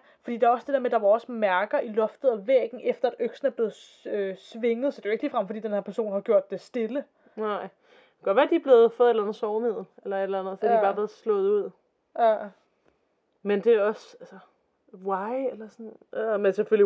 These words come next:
Speaker 2: why overhovedet myrde, altså.
Speaker 1: Jamen, ja, det er jo det. Men det er også derfor, altså, der er også nogle af de der ting, også det der med spejlene, der er dækket til, medmindre det har været sådan en eller anden gennemgående ting med øksemorderen, hvis det var ham, der også gjorde det her.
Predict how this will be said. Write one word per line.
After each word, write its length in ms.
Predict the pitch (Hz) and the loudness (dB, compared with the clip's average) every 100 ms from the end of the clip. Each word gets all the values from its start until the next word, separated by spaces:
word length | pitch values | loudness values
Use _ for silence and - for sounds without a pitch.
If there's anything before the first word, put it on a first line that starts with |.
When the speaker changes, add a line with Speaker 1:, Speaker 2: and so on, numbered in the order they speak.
| 180 | 4
Speaker 2:
why 300 | 180 190 208 | 4 6 6
overhovedet 460 | 202 190 180 190 190 | 4 0 0 -2 0
myrde, 440 | 190 196 208 220 - | 0 0 -2 -4 -8
altså. 220 | 107 180 | -8 -6
Speaker 1:
Jamen, 380 | 240 220 208 - | -2 -2 -2 -6
ja, 260 | 220 196 196 196 | -2 0 -2 -6
det 40 | |
er 40 | |
jo 80 | 196 | -4
det. 180 | 185 185 _ _ _ _ _ _ _ _ _ _ _ _ _ _ _ - | -2 -4 _ _ _ _ _ _ _ _ _ _ _ _ _ _ _ -10
Men 160 | 233 | 0
det 60 | 226 | 4
er 40 | |
også 180 | 233 226 294 | 4 4 2
derfor, 360 | 254 214 226 | 2 2 2
altså, 200 | 214 208 | 2 4
der 60 | 226 | 0
er 20 | |
også 120 | 226 | 0
nogle 120 | 254 208 | -4 -2
af 40 | |
de 60 | 226 | -4
der 60 | |
ting, 240 | 233 247 220 | -4 -6 -6
også 140 | 214 | 0
det 40 | |
der 80 | 262 | 0
med 120 | 233 | 0
spejlene, 600 | - - 208 180 196 240 | -10 -2 0 2 0 0
der 60 | 220 | -2
er 40 | |
dækket 360 | 185 202 190 196 | -2 -4 -4 -8
til, 280 | - 226 208 | -2 -2 -2
medmindre 400 | 226 233 240 285 | -2 -2 2 0
det 160 | 240 | 0
har 120 | 202 226 | -6 -4
været 220 | 214 202 | -2 -2
sådan 100 | 240 | -4
en 60 | 233 | -4
eller 80 | 214 | -4
anden 140 | 208 | -2
gennemgående 500 | 233 214 233 233 190 | -2 -2 0 -2 -2
ting 380 | 185 - 220 196 _ - | -8 -4 -4 -4 _ -10
med 120 | 220 | -4
øksemorderen, 640 | 208 214 - 214 190 185 180 | -2 -2 -4 0 2 2 -2
hvis 140 | 175 | -6
det 100 | 185 | -4
var 60 | 170 | -4
ham, 320 | 170 185 196 - | -2 -4 -4 0
der 60 | 196 | 2
også 340 | 180 - _ | 2 -2 _
gjorde 180 | 202 185 | 0 2
det 80 | 202 | 2
her. 200 | 190 | 0